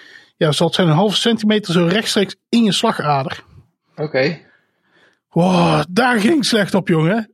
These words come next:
Speaker 1: Ook
Speaker 2: Ja.
Speaker 1: omdat het echt, het, het is heel naar prik ook. Maar ik
Speaker 2: Ja.
Speaker 1: ben, ik ben heel para dat ik leegloop. Wat
Speaker 2: <laughs>
Speaker 1: fucking onzin is. Dus als ik, als ik de, het, het watje krijg op mijn arm, zeg maar, voor, na het bloed prikken,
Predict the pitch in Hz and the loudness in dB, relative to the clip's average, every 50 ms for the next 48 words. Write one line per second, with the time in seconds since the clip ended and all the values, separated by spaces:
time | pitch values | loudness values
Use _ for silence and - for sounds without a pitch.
0 | _ - 214 226 214 - - - - 196 190 185 185 175 175 170 - 185 202 - | _ -2 -2 -2 -2 -4 -12 -10 -4 -2 0 0 2 0 -2 -2 -2 -6 -6 -6
1 | - - - 165 156 - - - 170 160 - 165 160 185 190 180 175 170 170 160 | -16 -8 -4 -4 -4 -4 -4 -6 -6 -4 -2 0 2 2 4 4 2 2 2 2
2 | 151 139 - - - 196 208 196 214 233 254 - - - - 185 180 180 180 - | 0 -2 -4 -2 -2 0 0 2 0 0 -2 -2 -6 -4 -2 0 0 0 0 0
3 | - 214 180 180 196 202 202 190 - - 185 170 190 190 160 170 196 - - - | -2 -2 0 0 0 0 0 -2 -2 -2 -2 0 0 0 2 2 0 0 -2 -2
4 | 208 233 220 196 190 175 175 - 165 151 180 175 180 156 - 175 151 139 135 - | -2 0 0 0 0 0 0 -2 0 0 0 2 2 0 0 0 0 -2 -4 -6
5 | - _ - 147 - - - 139 214 247 254 240 247 - 190 175 156 190 220 226 | -14 _ -10 -12 -10 -6 -4 -4 -2 0 0 -2 0 0 -2 0 2 0 0 0
6 | 165 185 214 196 165 233 254 254 - - - - - - - - 311 - - - | 2 2 2 2 2 0 0 -2 -6 -10 -12 -10 -8 -6 -4 -4 -6 -6 -8 -12
7 | - - - - - - - - - 214 - - - - - - - - _ - | -18 -12 -12 -12 -12 -12 -10 -6 -6 -6 -6 -8 -20 -20 -20 -20 -20 -12 _ 0
8 | 196 190 190 - - - _ - 208 208 196 208 220 180 - _ _ _ - 214 | 0 0 0 -2 -8 -8 _ 0 0 0 2 0 -4 -4 -6 _ _ _ -2 0
9 | 214 208 208 190 - _ _ - 170 175 190 190 190 185 160 170 185 175 - - | 0 0 0 -2 -4 _ _ -4 0 0 2 2 2 0 0 0 -2 -2 -4 -10
10 | - - 180 170 165 165 180 214 240 - - 220 - - 214 202 175 - - 208 | -4 -2 -2 0 2 2 2 2 2 0 -2 -2 -2 0 -2 -2 -2 -2 0 -2
11 | 202 - - 180 - - 190 220 240 240 190 - 214 214 - - 226 233 247 226 | -2 0 0 -2 -2 0 -2 0 0 0 0 0 -2 -2 0 0 0 0 0 -2
12 | - - 208 190 185 180 - - - 180 180 175 160 143 196 233 226 - 233 226 | -2 -2 0 0 0 -2 -4 -2 -2 0 0 0 0 0 -2 -2 0 0 -2 -2
13 | 220 - 277 285 - | 0 -2 -4 -4 -6